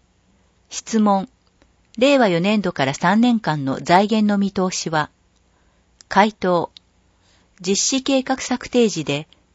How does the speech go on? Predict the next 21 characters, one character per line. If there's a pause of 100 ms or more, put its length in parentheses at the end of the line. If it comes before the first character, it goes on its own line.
(120)
令
和
四
年
度
の
市
税
収
入
を
百
五
十
五
億
円
と
見
込
み、